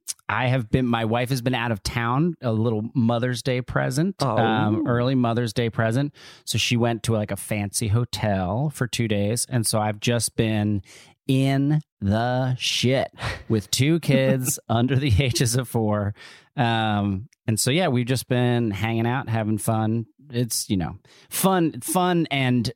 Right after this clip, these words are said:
Speaker 1: uh, awfulness are just a constant teetering. It's just a razor's edge with two ch-, little children.
Speaker 2: How old are your kids?
Speaker 1: One and four.
Speaker 2: Oh, yeah. So that's just kind of chaos in two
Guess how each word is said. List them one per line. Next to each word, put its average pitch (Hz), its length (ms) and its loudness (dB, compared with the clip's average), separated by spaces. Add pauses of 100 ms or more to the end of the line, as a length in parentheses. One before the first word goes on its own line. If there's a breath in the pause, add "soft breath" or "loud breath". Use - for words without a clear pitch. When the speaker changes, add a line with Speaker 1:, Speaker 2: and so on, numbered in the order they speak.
(140)
Speaker 1:
uh, 113 320 0
awfulness 110 680 0
are 113 140 -2
just 101 320 -2
a 117 160 -4
constant 110 560 -2
teetering. 107 380 0
It's - 100 -6
just 104 220 -2 (100)
a 85 100 -2
razor's 139 600 0
edge 92 260 0
with 95 200 -2
two 107 260 0 (100)
ch-, - 140 -12
little 110 320 2
children. 87 580 -4
Speaker 2:
How 247 160 0
old 226 240 2
are 175 160 0
your 131 180 -2
kids? - 400 -10 (460)
Speaker 1:
One 113 540 0
and 101 200 -2
four. 82 440 -6
Speaker 2:
Oh, 139 220 0
yeah. 76 180 -2
So 117 160 -6
that's 156 260 -4
just - 240 -8 (400)
kind 110 180 -2
of - 160 -10 (200)
chaos 85 480 -4
in - 100 -10
two - 300 -8